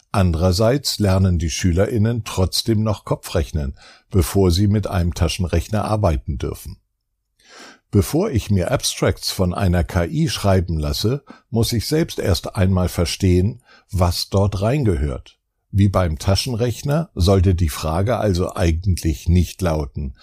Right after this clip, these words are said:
K-I-gestütztes Schreiben, ja oder nein, sondern vielmehr, ab wann?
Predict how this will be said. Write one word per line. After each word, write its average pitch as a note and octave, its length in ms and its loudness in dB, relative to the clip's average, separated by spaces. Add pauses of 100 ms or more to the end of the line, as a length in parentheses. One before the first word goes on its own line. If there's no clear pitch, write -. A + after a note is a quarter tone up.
(260)
K-I-gestütztes G2+ 1120 -2
Schreiben, D2+ 640 -2
ja D2+ 360 -2
oder C2+ 300 -2
nein, E2+ 480 0 (160)
sondern G2+ 380 2
vielmehr, F2 640 0 (260)
ab C2+ 240 -4
wann? G2+ 320 0